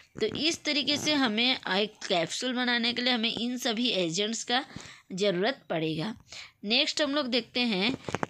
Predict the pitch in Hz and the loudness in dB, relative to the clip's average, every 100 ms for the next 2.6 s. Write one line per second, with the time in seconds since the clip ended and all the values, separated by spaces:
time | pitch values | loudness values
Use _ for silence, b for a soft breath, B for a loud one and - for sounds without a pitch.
0 | - 269 277 254 254 269 294 - 175 165 | -2 -2 0 0 0 -2 -2 0 0 -2
1 | - 262 277 - - - 180 202 208 208 | -6 -4 -4 -6 -8 -8 -2 2 2 2
2 | 285 294 254 185 180 254 | 0 -2 -2 0 0 -2